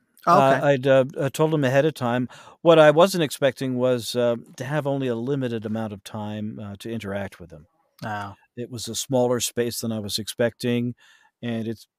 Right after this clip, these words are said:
Speaker 2: actually started, um, if not early, then right on time. So I was, you know, a couple minutes late getting into the store, and I'm like, "Oh,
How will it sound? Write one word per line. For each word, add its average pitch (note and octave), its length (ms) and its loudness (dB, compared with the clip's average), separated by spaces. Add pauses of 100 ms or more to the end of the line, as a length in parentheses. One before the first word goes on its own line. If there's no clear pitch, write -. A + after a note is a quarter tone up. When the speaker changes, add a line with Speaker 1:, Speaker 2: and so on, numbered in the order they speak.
(100)
Speaker 2:
actually C3 260 -4
started, B2+ 580 2
um, A2+ 640 -2
if C3 200 -8
not C#3 260 2
early, B2+ 400 -2
then G#2+ 260 -6
right A2+ 220 0
on A2 200 -4
time. F#2+ 460 -8
So G2 220 -8
I G2 100 -10
was, G2+ 240 -12 (500)
you - 120 -12
know, G#2+ 140 -12
a A2+ 80 -12
couple - 320 0
minutes A#2+ 320 -2
late A2+ 180 -2
getting A2 260 -4
into G#2+ 220 -4
the F2+ 120 -10
store, A#2+ 400 2
and A2 100 -2
I'm G#2 60 -4
like, G#2 160 -8
"Oh, G3 300 2